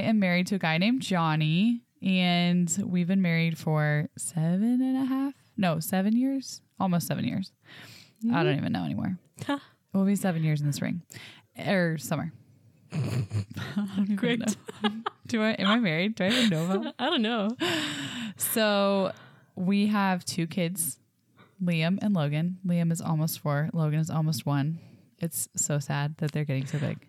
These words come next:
Speaker 2: Oh, yeah. He's big now.
Speaker 1: Compared to when you first met him. He was
Speaker 2: Oh,
Speaker 1: just
Speaker 2: yeah.
Speaker 1: a baby.
Speaker 2: He was, like,
Speaker 1: So
Speaker 2: three
Speaker 1: little.
Speaker 2: months?
Speaker 1: Yeah.
Speaker 2: Oh.
Speaker 1: He was, like, three months.
Speaker 2: He was so small.
Speaker 1: Yeah.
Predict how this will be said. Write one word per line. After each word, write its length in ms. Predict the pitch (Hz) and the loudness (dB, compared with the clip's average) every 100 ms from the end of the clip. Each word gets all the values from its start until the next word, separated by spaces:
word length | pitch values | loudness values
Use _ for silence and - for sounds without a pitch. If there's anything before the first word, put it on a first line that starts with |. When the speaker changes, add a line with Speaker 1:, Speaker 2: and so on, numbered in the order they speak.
| _ 220 | _ -2
Speaker 2:
Oh, 100 | 214 | 0
yeah. 220 | 196 208 | 0 -2
He's 320 | 214 262 - - | -2 -4 -6 -8
big 180 | 196 | -4
now. 260 | 196 180 214 - - - - - _ _ - | -4 -2 -6 -10 -20 -20 -20 -20 _ _ -2
Speaker 1:
Compared 300 | 196 190 180 | 2 2 2
to 80 | 165 | 2
when 140 | 156 | 2
you 80 | 143 | 0
first 280 | 180 190 - | -2 -4 -4
met 120 | - | -6
him. 200 | 185 180 | -6 -2
He 140 | 185 | 0
was 100 | 214 | 2
Speaker 2:
Oh, 20 | 202 | 2
Speaker 1:
just 140 | 170 | 0
Speaker 2:
yeah. 60 | 139 | -2
Speaker 1:
a 20 | |
baby. 560 | 143 156 190 - 185 - - | -2 0 0 0 -4 -8 -10
Speaker 2:
He 120 | - | -6
was, 120 | 214 | -4
like, 140 | - - | -4 -4
Speaker 1:
So 280 | - - 175 | -6 -4 0
Speaker 2:
three 120 | 269 | 0
Speaker 1:
little. 60 | 302 381 | 0 -2
Speaker 2:
months? 240 | 427 - _ _ _ _ _ _ _ | -4 -12 _ _ _ _ _ _ _
Speaker 1:
Yeah. 200 | 190 190 156 _ _ | -2 -2 -4 _ _
Speaker 2:
Oh. 260 | 202 - 220 - | -6 -6 -8 -2
Speaker 1:
He 80 | 220 | -2
was, 100 | 247 | 0
like, 140 | 226 | -2
three 120 | 170 | 0
months. 360 | 160 165 - - - | 0 -2 -6 -12 -6
Speaker 2:
He 60 | |
was 80 | 233 | -6
so 180 | - - | -4 -6
small. 320 | - 202 233 - _ - - | -4 -4 -6 -8 _ -12 -2
Speaker 1:
Yeah. 240 | 175 160 | 0 0